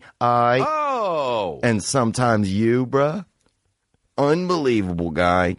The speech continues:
Speaker 1: This guy, dude. There's all kinds of magic stuff in here. Good to be here. Happy April Fools. It's April, you know?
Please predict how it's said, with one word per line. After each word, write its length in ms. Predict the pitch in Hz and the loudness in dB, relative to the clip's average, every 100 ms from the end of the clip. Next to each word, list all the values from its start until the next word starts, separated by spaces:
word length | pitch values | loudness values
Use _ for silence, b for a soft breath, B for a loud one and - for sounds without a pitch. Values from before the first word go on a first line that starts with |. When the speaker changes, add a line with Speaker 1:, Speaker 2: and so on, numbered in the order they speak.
| - | -2
Speaker 1:
This 220 | 113 - | -2 -2
guy, 380 | - 104 80 78 | -2 0 0 -4
dude. 480 | 69 85 90 101 107 B B B B B | -2 0 0 -2 -8 B B B B B
There's 160 | 139 | 0
all 140 | 139 135 | 0 0
kinds 220 | 143 123 | 0 2
of 80 | 98 | 2
magic 440 | 95 90 90 90 | 2 0 0 -4
stuff 280 | - 95 - | -4 -4 -2
in 100 | 95 | 0
here. 240 | 92 90 B B B | 2 2 B B B
Good 200 | 147 147 | -2 0
to 60 | 151 | 0
be 120 | 147 | 2
here. 160 | 131 | 2
Happy 360 | 123 131 135 131 | 2 2 2 2
April 260 | 120 117 113 | 2 0 -2
Fools. 680 | - 127 127 120 120 - - _ _ _ _ _ _ _ - | 0 2 2 2 0 -4 -14 _ _ _ _ _ _ _ -4
It's 200 | 170 - | -2 0
April, 520 | 208 175 - 90 - _ _ _ _ | 0 0 -2 -6 -6 _ _ _ _
you 180 | 110 113 | 0 2
know? 340 | 113 131 135 | 2 0 -4